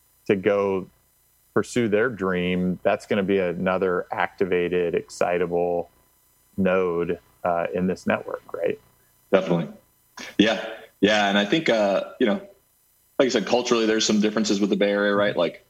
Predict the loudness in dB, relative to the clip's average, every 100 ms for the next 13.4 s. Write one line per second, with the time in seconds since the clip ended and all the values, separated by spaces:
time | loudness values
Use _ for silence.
0 | _ _ _ -2 0 0 -4 -4 0 2
1 | 2 2 2 2 2 0 -4 -6 0 2
2 | 2 0 0 0 2 0 2 2 2 0
3 | -6 _ _ _ _ _ _ _ 0 2
4 | 2 2 0 -2 -4 -8 _ -6 -6 -10
5 | _ _ _ -2 0 2 2 0 0 0
6 | 2 0 0 0 0 2 -2 0 -2 0
7 | -2 0 0 0 -4 -10 -16 _ _ _
8 | _ _ _ -6 -4 -2 0 0 2 0
9 | 0 0 -2 0 -2 -4 _ _ _ _
10 | _ _ _ -2 0 0 -2 -2 0 0
11 | 2 0 0 0 0 0 0 -2 -2 -4
12 | 0 0 0 -2 -2 -2 -2 -2 0 2
13 | 0 0 -2 -6